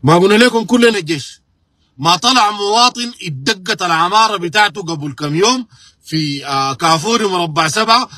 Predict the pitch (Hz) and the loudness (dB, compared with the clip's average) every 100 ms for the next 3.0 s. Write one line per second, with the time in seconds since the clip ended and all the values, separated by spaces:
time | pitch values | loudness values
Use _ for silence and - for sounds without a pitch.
0 | - - 175 190 233 240 - 240 240 240 | -20 -4 -2 2 0 0 -6 -6 0 2
1 | 254 254 _ _ _ - 165 151 185 190 | 2 -2 _ _ _ -6 -6 -4 -2 2
2 | 233 240 233 202 185 202 214 151 156 | 4 2 -2 -6 -6 -6 -4 -8 -10